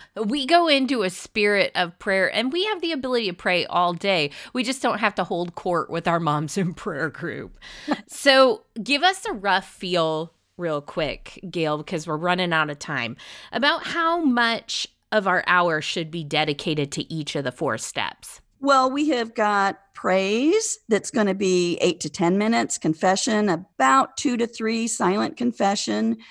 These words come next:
Speaker 2: The leader transitions between each of these, usually with a verse. Thanksgiving is about eight to ten.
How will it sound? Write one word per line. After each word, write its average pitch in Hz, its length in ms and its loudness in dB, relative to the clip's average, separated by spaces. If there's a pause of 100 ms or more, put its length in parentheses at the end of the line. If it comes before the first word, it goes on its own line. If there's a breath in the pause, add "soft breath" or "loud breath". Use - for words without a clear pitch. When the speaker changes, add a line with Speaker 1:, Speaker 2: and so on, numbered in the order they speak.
(260 loud breath)
Speaker 2:
The 190 100 4
leader 226 320 2
transitions 254 720 0
between 269 380 2
each 285 180 0
of 349 100 -2
these, 180 360 -4
usually 202 280 2
with 240 200 -2
a 247 60 -2
verse. 220 400 -2
Thanksgiving 208 760 2
is 202 100 -2
about 180 320 2
eight 175 220 0
to 226 100 -8
ten. 214 480 0